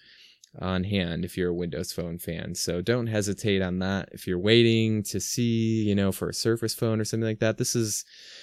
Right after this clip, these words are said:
the, uh, definitely a good device to have in between. So yeah, I made it through the day. Thank, thank you, Lord, <laughs> for that. So, uh, yeah,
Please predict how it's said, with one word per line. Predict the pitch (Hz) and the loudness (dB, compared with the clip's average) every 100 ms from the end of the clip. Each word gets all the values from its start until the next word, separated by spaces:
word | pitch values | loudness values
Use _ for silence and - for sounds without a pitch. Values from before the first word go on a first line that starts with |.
| - _ - | -20 _ -2
the, | 104 - | -2 0
uh, | 95 95 | 0 0
definitely | 101 98 101 98 87 87 | 2 0 -2 -4 -2 0
a | 85 | 0
good | 85 85 | -2 -4
device | 82 - - - | -4 -6 -6 -6
to | 90 | -4
have | 85 - | -4 -6
in | - | -8
between. | - - - - | -10 -8 -6 -6
So | - 82 87 90 - - - _ | -4 -2 -2 -4 -8 -20 -20 _
yeah, | - 101 | -2 0
I | 82 | 2
made | 95 98 | 4 4
it | 90 - | 4 2
through | 98 | 0
the | |
day. | 90 90 82 104 - _ 107 | 4 2 2 -2 -8 _ -6
Thank, | 95 90 - | 0 0 0
thank | 92 90 | 0 0
you, | 87 90 | 0 4
Lord, | 107 120 120 113 | 8 10 10 8
<laughs> | 139 - 160 - - | 4 4 4 6 4
for | - 104 | 6 2
that. | 90 85 - | 2 -2 -8
So, | - 87 90 - - - - - 110 | -4 -2 -2 -4 -12 -18 -18 -18 -6
uh, | 85 85 90 90 _ | 0 0 0 -4 _
yeah, | - 92 | -4 -2